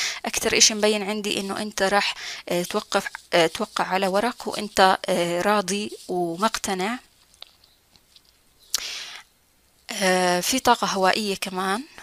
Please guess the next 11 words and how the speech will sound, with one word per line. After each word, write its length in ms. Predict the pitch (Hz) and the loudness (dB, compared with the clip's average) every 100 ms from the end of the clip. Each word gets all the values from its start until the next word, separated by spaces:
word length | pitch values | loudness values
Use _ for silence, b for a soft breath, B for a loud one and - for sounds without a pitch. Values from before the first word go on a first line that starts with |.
| - | -10
نسيت 320 | 208 - 208 | 0 2 2
أحكيها 400 | - - - 180 | 0 -4 -6 -6
في 160 | 180 196 | -6 -8
بداية 260 | 180 196 - | -4 -4 -4
الفيديو. 500 | - 180 175 185 202 302 214 | -6 -4 -4 -4 -6 -6 0
إذن 240 | 190 202 | 0 0
في 180 | - 202 | -4 -4
عنا 300 | 208 190 185 - - | -4 -4 -4 -8 -12
طاقة 380 | 208 202 - 185 | -4 -4 0 0
هوائية، 840 | 185 185 180 - 202 202 220 240 - | 2 2 2 0 -4 -2 0 0 0
آه، 840 | - 185 175 175 175 175 175 175 | 2 2 2 2 2 0 0 -4